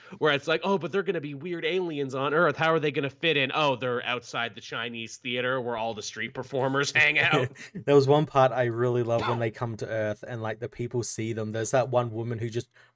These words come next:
Speaker 2: breaks out <laughs> crying. I'm like,
Speaker 1: Yes.
Speaker 2: "Yeah, that is exactly what it would be like after having to deal with, like, Chitauri and Thanos and
Speaker 1: Mm-hmm.
Speaker 2: all that stuff. Oh God, aliens are back. We're all gonna die again."
Speaker 1: Fair. Very fair.
Speaker 2: <laughs>
Speaker 1: Checks out.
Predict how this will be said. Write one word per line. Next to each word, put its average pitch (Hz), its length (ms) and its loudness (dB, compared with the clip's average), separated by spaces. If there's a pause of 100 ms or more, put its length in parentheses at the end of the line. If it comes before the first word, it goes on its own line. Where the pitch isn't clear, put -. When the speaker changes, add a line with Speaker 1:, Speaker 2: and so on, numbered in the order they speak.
(140)
Speaker 2:
breaks 127 380 0
out 120 220 4
<laughs> - 20 -20
crying. 135 640 0
I'm 165 60 -2
like, 151 100 -10
Speaker 1:
Yes. 180 840 6
Speaker 2:
"Yeah, 226 140 10
that 220 180 12
is 185 220 2
exactly 196 420 8
what 180 160 6
it 175 40 0
would 156 180 0
be 143 140 2
like 135 200 4
after 135 220 2
having 135 300 0
to 123 100 -4
deal 131 180 0
with, 131 140 0
like, 120 220 0
Chitauri 127 840 0
and 107 160 -8
Thanos 120 720 -4
and - 40 -2
Speaker 1:
Mm-hmm. 113 100 -2
Speaker 2:
all 120 120 -2
that 120 140 -2
stuff. 117 220 -6 (260)
Oh 147 160 4
God, 143 380 4
aliens 143 420 4
are 143 60 0
back. 147 360 0
We're 160 160 0
all 147 60 2
gonna 139 240 -4
die 131 280 0
again." 123 480 -2 (460)
Speaker 1:
Fair. 160 400 2
Very 156 400 0
fair. 143 480 2 (500)
Speaker 2:
<laughs> - 460 -10
Speaker 1:
Checks 143 400 -4
out. 131 300 0